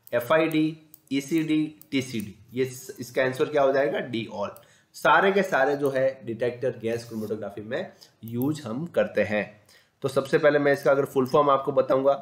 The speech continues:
तो क्या होगा? एफ़आईडी का मतलब क्या है? सर एफ़आईडी का मतलब क्या है?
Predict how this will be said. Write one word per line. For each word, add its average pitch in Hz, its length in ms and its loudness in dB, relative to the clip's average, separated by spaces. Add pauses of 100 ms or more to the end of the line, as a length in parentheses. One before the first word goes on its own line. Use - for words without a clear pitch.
(280)
तो - 80 0
क्या 143 160 4
होगा? 139 360 4
एफ़आईडी 131 400 4
का 139 120 4
मतलब 135 340 0
क्या 143 120 4
है? 165 220 -4 (380)
सर 147 220 2
एफ़आईडी 135 420 4
का 139 100 2
मतलब 123 280 0
क्या 120 180 0
है? 170 320 -2